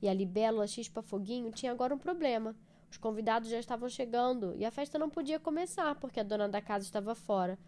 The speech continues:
Como trazer Lúcia o mais depressa possível? Cric!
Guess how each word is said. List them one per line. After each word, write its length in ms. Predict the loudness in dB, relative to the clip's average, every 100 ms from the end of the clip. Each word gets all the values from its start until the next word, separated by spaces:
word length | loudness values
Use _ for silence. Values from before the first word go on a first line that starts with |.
| -20 -20 -20 -4
Como 320 | 0 2 2
trazer 400 | 4 2 4 4
Lúcia 560 | 6 6 4 4 2
o 20 | 4
mais 460 | 2 2 2 0
depressa 480 | -2 -2 0 0 -2
possível? 1120 | -2 -2 -2 0 4 6 4 4 2 4 0 -6 -14 -4 -2 0 -2 -6 -12 -18 -20 -18 -16 -14
Cric! 400 | -4 -2 -2 -4